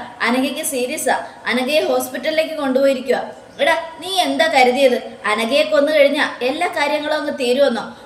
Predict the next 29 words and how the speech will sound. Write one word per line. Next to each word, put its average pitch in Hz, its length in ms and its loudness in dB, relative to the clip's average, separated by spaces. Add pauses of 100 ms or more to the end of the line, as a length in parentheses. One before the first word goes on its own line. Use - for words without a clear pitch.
ദേ, 190 120 4 (340)
ഒരു 233 220 0 (120)
കാര്യം 262 360 2
ഞാൻ 311 140 -2
പറഞ്ഞേക്കാം, 247 440 0 (300)
അനഘയ്ക്ക് 214 500 -2
എന്തെങ്കിലും 269 420 2
സംഭവിച്ചാ 254 540 2 (300)
നീ 302 220 -4
രക്ഷപ്പെടുമെന്ന് 330 760 2
നീ 320 80 -4
വിചാരിക്കണ്ട. 262 600 0 (240)
ഹ്, 247 140 0 (280)
അത് 208 280 -2
തെ-, 240 180 2
നീയാണ് 262 500 4
ആ 269 60 2
കുഞ്ഞിന്റെ 269 380 -4
അച്ഛനെന്ന് 262 460 0
തെളിയിക്കാനേ 269 520 0 (360)
അതിന്റെ 262 320 2
ഒരു 311 120 0
മുടിനാരിഴ 262 960 2
മതിയടാ. 285 420 2 (260)
ഹ്, 277 140 -4 (140)
നീ 311 180 -10
എന്താ 285 260 0
കരുതിയത്? 247 600 2 (320)
നീ 269 160 -2